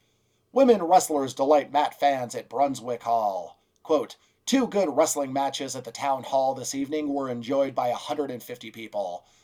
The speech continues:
The preliminary was between Cora Livingston of Newark, Ohio,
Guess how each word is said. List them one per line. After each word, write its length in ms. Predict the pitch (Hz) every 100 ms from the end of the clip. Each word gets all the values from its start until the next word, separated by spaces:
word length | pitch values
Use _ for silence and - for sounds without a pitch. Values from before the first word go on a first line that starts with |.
| _ -
The 100 | 165
preliminary 600 | 202 220 208 185 165 151
was 380 | 139 151 127 120
between 380 | 127 135 123
Cora 340 | 110 165 151 127
Livingston 600 | 131 127 113 - 113 101 -
of 200 | 143 120
Newark, 380 | 143 135 123
Ohio, 640 | 127 113 147 160 175 185